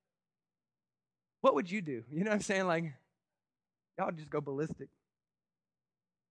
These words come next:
For another seven years of work, and Jacob did so.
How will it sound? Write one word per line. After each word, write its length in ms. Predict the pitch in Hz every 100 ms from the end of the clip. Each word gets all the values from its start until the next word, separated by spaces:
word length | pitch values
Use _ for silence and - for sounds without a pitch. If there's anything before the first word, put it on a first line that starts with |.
| _ _ _ _ _
For 100 | -
another 440 | 226 226 233 254 285
seven 420 | - 262 240 247
years 240 | 233 233
of 140 | 202 180
work, 240 | 208 185
and 220 | 185 180 156
Jacob 580 | 185 202 202 202 160
did 240 | 131 180 170
so. 420 | - 151 127 113